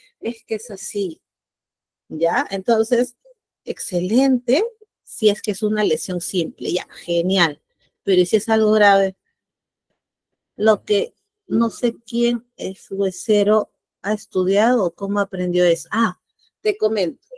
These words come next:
Los hueseros son personas que a través de los años, por herencia,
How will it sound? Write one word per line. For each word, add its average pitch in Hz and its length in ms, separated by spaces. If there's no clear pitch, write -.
Los 233 160
hueseros 269 720
son 214 280
personas 220 640
que 220 320
a 196 120
través 190 300
de 233 100
los 165 200
años, 185 680
por 180 180
herencia, 196 800